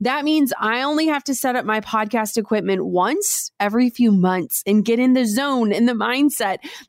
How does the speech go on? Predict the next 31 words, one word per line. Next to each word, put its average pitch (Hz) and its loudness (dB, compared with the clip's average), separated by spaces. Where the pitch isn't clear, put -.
And 269 4
then 302 0
I 370 -2
can 311 -4
record 294 -2
fifteen 320 0
interviews 277 0
or 240 -2
episodes 240 -2
instead 277 0
of 262 0
just 240 -4
one. 262 -2
And 269 2
while 294 0
this 285 -2
might 403 0
seem 320 2
totally 269 0
crazy, 240 -2
instead 277 0
of 285 -4
being 269 0
a 208 0
week 226 0
ahead, 208 -2
I'm 233 0
suddenly 285 0
fifteen 403 0
weeks 277 0
ahead. 208 -2